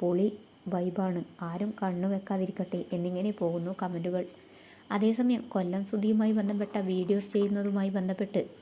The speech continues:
ലക്ഷ്മിക്ക് എതിരെ രൂക്ഷ വിമർശനം ഉയർന്നിരുന്നു. സുധിയുടെ മണം പെർഫ്യൂമാക്കിയ വീഡിയോയ്ക്ക് പിന്നാലെയാണ് വിമർശനം വരുന്നത്. വ്യൂസിന് വേണ്ടിയാണ്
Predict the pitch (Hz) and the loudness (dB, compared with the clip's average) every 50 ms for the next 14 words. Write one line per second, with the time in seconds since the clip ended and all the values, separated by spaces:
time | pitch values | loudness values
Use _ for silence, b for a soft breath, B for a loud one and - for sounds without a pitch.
0 | - - - 196 175 170 - - 180 180 185 - 208 - - - - - - - | -14 -6 -2 0 0 0 0 -2 -4 -4 -2 0 -2 -2 -2 -6 -14 -18 -20 -10
1 | - - 180 170 208 196 202 180 - - 160 175 170 165 165 - - 190 190 185 | -6 -6 -4 0 0 0 0 0 -2 -2 -2 0 0 0 0 -2 0 0 0 0
2 | 175 175 170 - 185 180 175 - 185 185 180 175 170 170 175 175 170 170 175 175 | -2 -2 -4 -4 -4 -4 -4 -2 -2 0 0 0 0 0 -2 -2 -2 -2 -2 -4
3 | - B B B B B B B B B B - 214 202 196 202 208 214 220 214 | -6 B B B B B B B B B B 2 4 4 4 4 4 4 4 4
4 | 240 233 233 220 214 208 - - - - 175 170 - - 180 190 202 214 202 196 | 4 2 2 2 2 0 -2 -2 -2 -2 -2 -2 -2 -2 -2 0 0 0 0 0
5 | - 208 208 202 202 196 196 196 196 196 214 - 196 185 196 202 202 196 208 196 | 0 0 2 2 2 2 2 0 0 -2 -4 -4 -4 -2 0 0 2 2 2 2
6 | 185 - - - 180 170 165 170 170 165 - 175 175 180 180 180 175 175 170 175 | 0 -2 -2 -2 -2 -2 -2 -2 -4 -6 -4 -4 -2 -2 -2 -2 -2 -2 -2 -2
7 | 170 185 - - - - - B B B B B B B B - - - - - | -2 -2 -4 -6 -8 -18 -20 B B B B B B B B -20 -20 -8 0 2
8 | 214 208 214 208 208 208 - - - 233 233 233 247 220 220 - - 214 220 220 | 4 6 6 6 4 2 -2 0 2 4 6 6 4 4 2 0 2 4 4 4
9 | 220 214 220 214 214 214 190 175 | 4 4 4 4 4 2 0 0